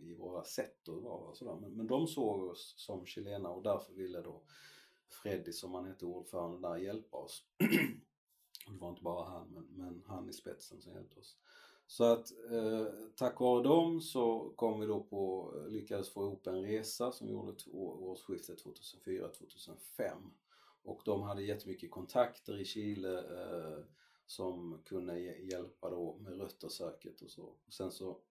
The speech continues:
när vi kom ner till Chile så finns det då en myndighet då som heter Sename som hjälpte till. Men på den tiden så, ja, det kanske det fortfarande, <laughs> vet jag inte, men, men, men, ehm,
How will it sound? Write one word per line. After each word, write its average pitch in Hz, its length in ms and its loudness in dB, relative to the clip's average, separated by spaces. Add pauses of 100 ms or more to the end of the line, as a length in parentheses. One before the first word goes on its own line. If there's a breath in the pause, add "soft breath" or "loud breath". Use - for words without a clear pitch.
(160)
när 104 180 -4
vi 95 140 -6 (220)
kom 107 200 0
ner 101 200 2
till 95 160 -12
Chile 113 400 -2
så - 160 -12
finns 95 240 -8
det 101 60 -10
då 98 80 -4
en 92 280 -4
myndighet 98 600 -6
då 92 180 -4
som 95 200 -18
heter - 220 -16
Sename 95 540 -6
som - 280 -14 (460 loud breath)
hjälpte 104 440 0
till. 143 320 6 (240)
Men 110 480 0
på 117 80 -2
den 107 260 2
tiden 107 320 0
så, 98 360 -4 (140)
ja, 98 60 -12
det 95 80 -10
kanske 98 320 -6
det 98 60 -6
fortfarande, 101 760 -4
<laughs> - 80 -10
vet - 340 -4
jag 120 160 2
inte, 98 200 -4
men, 95 260 -6 (540 loud breath)
men, 101 300 -4
men, 104 420 -2
ehm, 98 520 -2